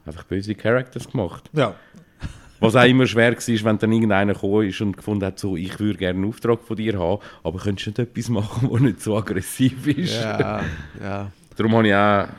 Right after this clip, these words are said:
Speaker 1: den Auftrag haben wir meistens gemacht, zum Dosen organisieren.
Speaker 2: Ah, okay.
Speaker 1: Also weißt du, dass du bestellt hast, zu viel.
Speaker 3: Ja.
Speaker 1: Dann hast du den Auftrag gemacht, alles was vorig geblieben ist, hat er, hat es
Speaker 3: Sonst
Speaker 1: geheißen,
Speaker 3: nachher
Speaker 1: ja, das kann ich
Speaker 3: brauchen.
Speaker 1: nicht brauchen, nimmst es mit.
Speaker 3: Mhm.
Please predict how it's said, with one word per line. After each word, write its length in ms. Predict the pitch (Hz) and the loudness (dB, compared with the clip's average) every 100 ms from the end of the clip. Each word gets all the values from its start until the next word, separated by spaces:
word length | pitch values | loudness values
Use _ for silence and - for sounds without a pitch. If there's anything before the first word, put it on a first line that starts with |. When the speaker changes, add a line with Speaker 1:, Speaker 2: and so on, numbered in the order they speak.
| - _ - | -20 _ -14
Speaker 1:
den 140 | 104 127 | -8 -6
Auftrag 280 | - 113 101 | 0 2 2
haben 120 | 101 | 2
wir 60 | 104 | 4
meistens 380 | 98 101 107 - | 2 0 -4 -6
gemacht, 300 | 101 92 - | -4 -4 -4
zum 180 | 95 92 | -6 -2
Dosen 360 | 95 107 107 | -2 -2 0
organisieren. 800 | 104 101 98 98 95 101 98 101 104 _ _ _ - | 0 0 -2 -2 -4 -2 0 -2 -6 _ _ _ -2
Speaker 2:
Ah, 160 | 131 | 2
okay. 100 | 123 92 | 2 0
Speaker 1:
Also 140 | 87 | 0
weißt 180 | 95 - | 0 0
du, 40 | |
dass 80 | 90 | -10
du 80 | - | -12
bestellt 420 | 107 95 107 113 | -4 0 0 0
hast, 280 | 113 107 - | -2 -2 -4
zu 100 | - | -2
viel. 340 | 110 110 120 120 _ - | 0 2 0 -4 _ -8
Speaker 3:
Ja. 160 | 113 - _ - | -8 -8 _ -6
Speaker 1:
Dann 120 | 92 | -6
hast 140 | 92 | -4
du 60 | 104 | -4
den 40 | |
Auftrag 400 | 107 107 107 - | -4 -2 -2 -2
gemacht, 360 | 110 101 101 - | 0 0 0 -2
alles 200 | 92 92 | -4 -4
was 80 | 95 | -12
vorig 280 | - 101 101 | -2 0 0
geblieben 340 | 98 95 95 | -4 -2 -2
ist, 180 | 95 90 | -2 -2
hat 240 | 92 - 92 | -4 -4 -10
er, 60 | |
hat 40 | - | -12
es 160 | - | -12
Speaker 3:
Sonst 180 | 87 - | -10 -6
Speaker 1:
geheißen, 180 | 107 90 | -2 0
Speaker 3:
nachher 80 | 113 101 | 0 0
Speaker 1:
ja, 40 | |
das 100 | 104 | 0
kann 120 | 98 98 | -2 -2
ich 40 | |
Speaker 3:
brauchen. 100 | 95 | -2
Speaker 1:
nicht 100 | 107 104 | -2 -2
brauchen, 320 | 107 - 95 | -2 -2 -4
nimmst 220 | 95 95 | -4 -6
es 60 | 104 | -6
mit. 360 | 110 - - - | -6 -6 -20 -18
Speaker 3:
Mhm. 340 | 110 107 104 | -12 -10 -10